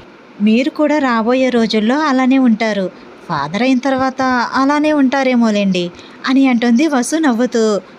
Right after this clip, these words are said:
"ఉండు, విన్ని ఒక ఆట ఆడుకుంటాను" అని ఫోన్ లిఫ్ట్ చేస్తాడు రిషి. "ఏంట్రా, ఎన్ని రోజులైందిరా నువ్వు ఫోన్ చేసి, ఇన్నాళ్ళకు గుర్తొచ్చానారా?"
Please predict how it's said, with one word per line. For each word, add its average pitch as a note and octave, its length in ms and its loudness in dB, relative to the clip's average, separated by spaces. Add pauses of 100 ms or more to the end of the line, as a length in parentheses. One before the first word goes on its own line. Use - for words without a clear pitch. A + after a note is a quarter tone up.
(160)
"ఉండు, A3 200 0 (200)
విన్ని G3+ 260 0 (120)
ఒక - 120 -10 (140)
ఆట B3+ 120 -4 (100)
ఆడుకుంటాను" G#3 540 -4 (160)
అని A3 160 2 (200)
ఫోన్ B3 220 2
లిఫ్ట్ A#3+ 200 -4
చేస్తాడు A3+ 360 -4 (100)
రిషి. A3+ 320 -2 (560)
"ఏంట్రా, A3 280 -2 (420)
ఎన్ని A#3+ 260 2
రోజులైందిరా G#3 580 0
నువ్వు G#3 160 -4
ఫోన్ A3 260 2
చేసి, A3+ 280 -2 (480)
ఇన్నాళ్ళకు C#4+ 500 0
గుర్తొచ్చానారా?" G#3 680 -4